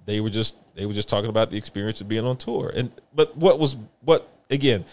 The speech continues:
the things that stuck with me most about that show, outside of, you know,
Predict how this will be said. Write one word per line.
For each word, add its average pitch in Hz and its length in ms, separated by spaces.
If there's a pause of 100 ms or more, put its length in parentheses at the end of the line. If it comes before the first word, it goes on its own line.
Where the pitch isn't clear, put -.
the 147 80
things 220 240
that 147 80
stuck - 300
with 143 100
me 135 100
most 139 300
about 120 280
that 113 140
show, 123 440
outside 123 500
of, 101 200 (260)
you 123 100
know, 98 260